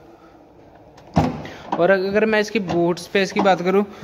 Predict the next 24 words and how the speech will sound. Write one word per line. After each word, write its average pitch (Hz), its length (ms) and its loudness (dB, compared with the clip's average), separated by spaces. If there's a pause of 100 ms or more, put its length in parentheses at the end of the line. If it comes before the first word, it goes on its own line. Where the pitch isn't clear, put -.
(200)
तो 190 120 2
तीन 190 300 0
सौ 220 200 0
तैंतालीस 180 600 2
liter 175 300 -2
की 180 120 -2
इसमें 185 220 -2
हमें 180 220 -4
boot 156 200 -2
space 180 320 0
मिल 175 140 0
जाती 165 260 0
है, 202 120 0 (380)
जिसमें 165 340 0
कि 175 60 2
हमें 170 200 2
यहाँ 165 200 -2
पे 170 120 -4
boot 156 300 -2
lamp 147 260 -2
मिल 170 200 -2
जाता 170 280 -2
है 196 120 -4 (280)
और 151 160 2